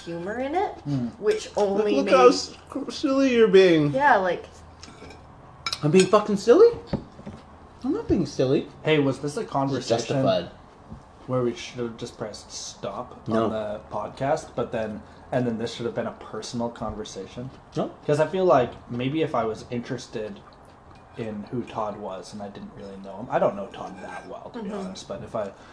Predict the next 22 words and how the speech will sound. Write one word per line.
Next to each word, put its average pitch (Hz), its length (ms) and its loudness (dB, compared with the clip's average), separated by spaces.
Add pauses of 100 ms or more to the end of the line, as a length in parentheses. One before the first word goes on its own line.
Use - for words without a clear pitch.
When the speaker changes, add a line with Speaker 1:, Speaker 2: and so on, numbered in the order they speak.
(480)
Speaker 2:
didn't 123 260 -2
know 110 140 -6
him 104 80 -10
at 98 140 -12 (100)
all, 98 380 -6 (1800)
I 113 100 -8
might 117 380 -4
wanna 110 260 -6
know 101 220 -8
some 104 220 -12
of 98 80 -12
these 104 200 -16
things 113 320 -8
about 95 260 -12
Todd. - 380 -12 (560)
Speaker 1:
And 240 140 2
I 240 80 6
think 285 240 -2
a 330 60 2
lot 226 300 2
of 220 160 -4
people 196 640 -6